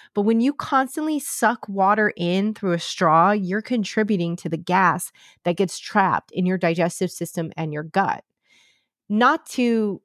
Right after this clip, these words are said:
continue to compound on the fact, but that water, as you're sucking it, it's diluting your digestive enzyme. So if you're sucking on it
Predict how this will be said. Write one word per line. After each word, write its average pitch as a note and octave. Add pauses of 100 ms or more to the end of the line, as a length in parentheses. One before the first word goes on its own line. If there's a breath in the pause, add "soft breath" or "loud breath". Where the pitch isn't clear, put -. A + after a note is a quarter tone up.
(140)
continue B3
to F#3
compound A#3
on F3
the F3+
fact, - (560 soft breath)
but G#3+ (960)
that A3 (200)
water, G3+
as G3
you're G3+
sucking A3+
it, F3+
it's -
diluting G#3+
your F#3+
digestive F3
enzyme. G#3
So G3+
if F#3+
you're B3+
sucking B3
on G#3
it G3+